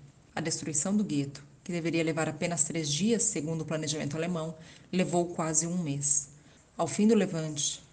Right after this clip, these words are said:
oitenta judeus que participaram conseguiram fugir e receber abrigo. Um grupo liderado por Zivia Lubetkin,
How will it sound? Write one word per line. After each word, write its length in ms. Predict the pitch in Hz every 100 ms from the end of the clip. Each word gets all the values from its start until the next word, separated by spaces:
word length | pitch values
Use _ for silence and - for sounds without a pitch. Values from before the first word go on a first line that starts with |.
| - -
oitenta 480 | 180 175 208 226 214
judeus 340 | 185 156 160
que 80 | -
participaram 720 | - 156 - 143 143 156 165
conseguiram 460 | 147 175 - 170 175
fugir 420 | - 190 - 190
e 60 | 190
receber 400 | 185 - 170 185
abrigo. 460 | 165 151 143 143 143 - - - -
Um 140 | - 180
grupo 360 | 165 202 220
liderado 460 | 220 190 170 165 165
por 160 | 160 139
Zivia 420 | 143 190 190 170
Lubetkin, 720 | 160 151 160 - - 208